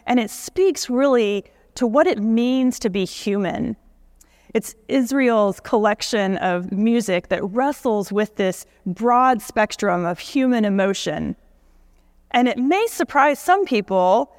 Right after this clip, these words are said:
who assume worship is only about exuberance and happiness to know that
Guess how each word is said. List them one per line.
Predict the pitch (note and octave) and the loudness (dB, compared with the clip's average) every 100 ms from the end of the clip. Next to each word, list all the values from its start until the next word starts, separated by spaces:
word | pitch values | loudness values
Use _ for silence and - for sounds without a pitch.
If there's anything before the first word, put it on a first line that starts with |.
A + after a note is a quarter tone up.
| _ | _
who | - G#3 | -2 -2
assume | G#3 B3+ A3 G#3 G3+ | -2 -2 0 0 0
worship | G#3 A3+ - G3 F#3 | 2 2 0 -2 -2
is | F#3 - | -4 -4
only | B3 A3 G#3+ G#3 | -2 0 0 0
about | F#3 F3+ F3+ - | 2 4 2 2
exuberance | F#3 F3 D#3+ G#3+ A3 G3 F#3 F3 E3 | -2 -4 -2 0 2 2 0 0 -4
and | G3 F#3+ | -6 -2
happiness | G#3+ G#3+ G#3+ F#3 F3 F3+ - - _ _ _ | 0 0 0 -2 -2 -6 -10 -20 _ _ _
to | - C4+ A3+ | -6 -2 0
know | A#3+ B3 C#4+ D4+ C#4+ | 2 2 2 2 2
that | G#3+ A3 - | 0 0 -2